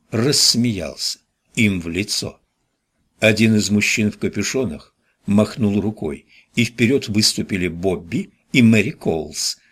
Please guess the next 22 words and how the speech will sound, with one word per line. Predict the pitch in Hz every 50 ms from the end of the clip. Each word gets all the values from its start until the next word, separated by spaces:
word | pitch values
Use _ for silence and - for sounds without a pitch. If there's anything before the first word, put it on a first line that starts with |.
| _ _ _ _
Они | - 127 131 123 107
начали | 98 90 - - 107 85 76
прыгать | - - 117 147 254 226 131 - - - -
вокруг | - 87 95 - - 98 90 - _
кресла, | - 110 104 85 - - - 98 87
на | 87 85
котором | - 92 - 101 95 85 85 82 - _ _ _
сидел | - - - - 101 95 90 87 85
Брэдли, | 82 - - - 80 - 82 85 - - - - -
и | 220 226
напевать: | 214 214 214 220 156 131 98 90 98 - - - - _ _ _ _ _ _ _ _ -
«Нам | 180 170 190 247 240 226 233 196
не | 180 180
страшен | - - - - 139 135 143 - - - - 120 123
серый | - - - - 95 104 107 110 127 202 214
волк, | 180 180 - - 165 165 165 165 175 - - - - -
серый | - - 123 104 104 107 120 165 220 226
волк, | 214 190 151 165 175 165 165 170 - _ - - -
серый». | - - - 107 104 117 117 131 160 196 - - _ _ _ _ _ _ _ _ _ _ _ _ _ _ _
Брэдли | - 98 95 104 104 104 87 87 95 101
закричал, | 95 - 113 107 - - 104 101 - - - 127 120 95 80 69 - _ _ _ _ _
задергался, | - 101 90 117 117 107 - 139 139 120 104 92 82 82 85 82 - - - -